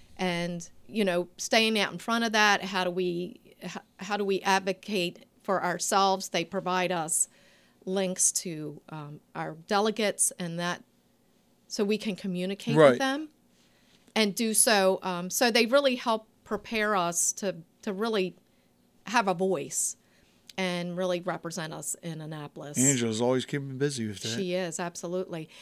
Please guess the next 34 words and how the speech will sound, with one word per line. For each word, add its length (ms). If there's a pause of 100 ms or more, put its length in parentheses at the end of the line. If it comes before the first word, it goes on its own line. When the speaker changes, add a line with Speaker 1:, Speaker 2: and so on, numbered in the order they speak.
(140)
Speaker 1:
And 180
then 180
they 120
do 220
a 40
lot 300
of 80
great 260
events 460
around 680 (640)
the, 600
uh, 400
around 360
Harford 380
County. 560
And 140
what's 200
Speaker 2:
Yeah. 60
Speaker 1:
nice 160
about 300
that 200
is 120
that 180
we've 200
been 120
able 240
to 140
connect 600 (460)
and 200
network 580 (240)
and 140
build 220
relationships 920
with 220